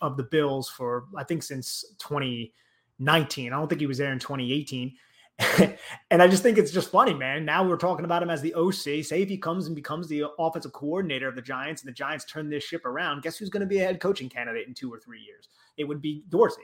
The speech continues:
And guess if Dorsey doesn't take the Giants job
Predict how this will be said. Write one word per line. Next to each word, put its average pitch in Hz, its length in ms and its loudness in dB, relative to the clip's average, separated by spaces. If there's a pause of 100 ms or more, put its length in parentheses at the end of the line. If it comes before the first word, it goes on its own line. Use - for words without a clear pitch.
(100)
And 143 200 -6
guess 175 240 2
if 190 120 2 (260)
Dorsey 190 380 2
doesn't 190 280 4
take 147 160 -4
the 147 60 -4
Giants 139 380 -2
job 147 320 0